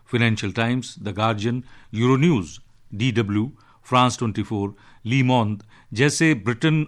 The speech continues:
और यूरोपीय मीडिया ने समझौते की महत्वाकांक्षा का उल्लेख भी किया गया है। इसमें कहा गया है कि ये समझौता भारत या यूरोपीय संघ द्वारा अब तक किया गया सबसे बड़ा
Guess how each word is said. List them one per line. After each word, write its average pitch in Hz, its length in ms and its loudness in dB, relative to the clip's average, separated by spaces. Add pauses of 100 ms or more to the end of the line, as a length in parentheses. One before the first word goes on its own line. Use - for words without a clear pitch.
और 123 240 2
यूरोपीय 123 500 2
मीडिया 120 400 2
ने 120 280 -2 (340)
समझौते 127 580 2
की 123 120 -2
महत्वाकांक्षा 117 800 0
का 113 160 -6
उल्लेख 101 340 -4
भी 113 120 -6
किया 117 260 -2
गया 78 200 -14
है। 73 200 -20 (480)
इसमें 107 260 -2
कहा 113 180 0
गया 110 220 0
है 139 80 0
कि 117 360 0 (460)
ये 107 160 0
समझौता 107 760 -2
भारत 120 380 -2
या 113 400 2 (280)
यूरोपीय 127 440 4
संघ 117 220 0
द्वारा 131 300 4
अब 139 160 2
तक 113 140 -2
किया 113 220 0
गया 104 340 0 (300)
सबसे 147 420 -2
बड़ा 117 580 2